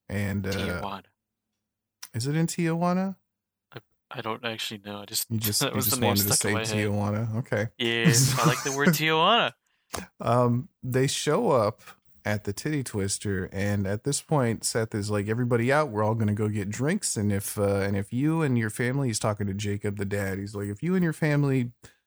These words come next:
Speaker 1: make it through the night with us, you know, we'll set you on your way. I have no interest in killing you guys. I just wanna be done with this, and we'll all be happy." And they all kinda just like, "All right."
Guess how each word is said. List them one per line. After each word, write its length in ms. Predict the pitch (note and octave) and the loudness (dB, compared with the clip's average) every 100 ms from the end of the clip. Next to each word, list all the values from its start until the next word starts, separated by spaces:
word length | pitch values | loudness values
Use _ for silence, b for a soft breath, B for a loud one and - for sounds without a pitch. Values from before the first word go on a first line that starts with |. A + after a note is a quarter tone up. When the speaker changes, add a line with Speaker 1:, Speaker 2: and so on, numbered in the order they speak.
| _ - | _ 0
Speaker 1:
make 160 | A#2+ A#2+ | 2 2
it 140 | G#2 | 0
through 160 | - B2 | 0 2
the 100 | A2 | 4
night 280 | A2+ C#3+ C3+ | 2 2 0
with 180 | C3+ | 2
us, 380 | C#3 C#3 - - | 2 4 2 0
you 60 | G#2 | 0
know, 120 | G2+ | 0
we'll 140 | G2 G2+ | 0 0
set 320 | - A#2 - | 0 0 2
you 80 | A#2 | 2
on 100 | G#2+ | 2
your 120 | G2+ | 2
way. 240 | A#2+ C3 | 2 2
I 60 | G2 | 2
have 120 | F#2+ | 2
no 220 | G#2+ A2 | 2 2
interest 360 | A2+ - G#2 - | 0 0 -4 -4
in 80 | F#2+ | -6
killing 300 | - D3+ D3 | 0 2 2
you 100 | C#3 | 2
guys. 480 | B2+ B2 A#2 A#2+ A2+ | 2 4 2 0 -2
I 160 | F2+ G2 | -4 -4
just 340 | G2+ G2+ - | -4 -4 -2
wanna 220 | G2+ G2+ | -2 0
be 120 | G2 | -2
done 200 | G2+ B2 | 0 0
with 140 | C3+ - | 0 -2
this, 260 | C3+ - | -2 -2
and 140 | G2+ F#2+ | -2 -2
we'll 80 | G#2 | 0
all 180 | A#2 A#2 | 0 2
be 140 | A2+ | 0
happy." 420 | A2 F2+ D#2 D2 | 0 -2 -4 -8
And 160 | F2+ F#2 | -6 -6
they 80 | F#2+ | -4
all 140 | G#2 | -6
kinda 240 | - G2 | -6 -6
just 240 | G2+ G2+ - | -6 -6 -8
like, 100 | F#2+ | -4
"All 120 | E3+ | -2
right." 200 | D#3+ | -2